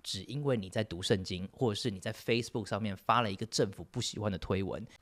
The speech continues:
只因为你不是政府机器的一部分，所以你就失去了社会使用的价值，你的社会信用点数就是会被政府夺取。我们现在就是看着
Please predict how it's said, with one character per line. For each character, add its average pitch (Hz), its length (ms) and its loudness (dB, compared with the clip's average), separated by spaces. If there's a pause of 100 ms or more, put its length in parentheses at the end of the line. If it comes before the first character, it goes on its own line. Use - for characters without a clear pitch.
(120)
只 156 180 6
因 196 140 6
为 196 240 6
你 120 160 2
不 131 180 -2
是 180 180 0
政 151 280 4
府 113 120 -6
机 156 240 -2
器 147 200 2
的 123 80 2
一 104 120 0
部 131 180 -4
分， 120 340 2
所 - 260 0
以 135 100 2
你 113 140 -2
就 135 140 4
失 135 320 4
去 135 160 -4
了 104 160 2
社 - 360 10
会 113 240 2
使 - 360 2
用 117 180 -2
的 107 80 -4
价 87 300 0
值， 95 280 -4 (220)
你 143 80 0
的 143 80 8
社 180 300 10
会 170 180 6
信 160 240 4
用 151 160 2
点 - 220 0
数 107 320 -2
就 131 180 4
是 - 180 0
会 120 200 2
被 110 160 4
政 120 280 0
府 - 240 -12
夺 73 180 -8
取。 - 280 -12 (220)
我 135 100 8
们 147 100 6
现 185 320 8
在 165 360 6
就 165 200 6
是 147 220 2
看 127 320 4
着 98 180 2